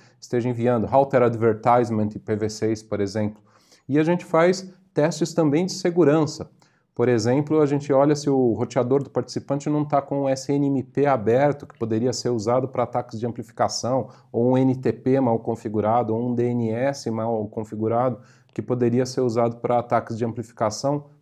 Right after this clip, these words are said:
dentro da rede do P T T. Então, são basicamente esses testes.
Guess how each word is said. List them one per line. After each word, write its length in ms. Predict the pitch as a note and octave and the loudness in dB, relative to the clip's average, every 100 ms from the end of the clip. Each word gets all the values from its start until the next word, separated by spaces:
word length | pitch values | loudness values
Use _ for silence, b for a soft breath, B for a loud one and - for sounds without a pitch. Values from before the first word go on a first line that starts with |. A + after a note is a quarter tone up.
| - | -12
dentro 420 | G#2+ A#2+ C#3+ D3 | -2 0 0 -2
da 120 | C3+ A#2+ | -2 0
rede 280 | A#2+ A#2+ | 0 -2
do 60 | A#2 | -4
P 160 | - B2 | -6 -6
T 140 | C3 | -6
T. 260 | C3 G2 - - _ _ _ _ | -6 -8 -8 -16 _ _ _ _
Então, 120 | A#3+ | -14
são 220 | A3 G#3 | -6 0
basicamente 600 | F3+ F#3 F#3 F#3 E3 E3 D3+ | 4 4 4 2 2 0 -2
esses 280 | D3+ - | -4 -8
testes. 640 | - A#2 C#3+ - - - | -2 0 0 -4 -14 -16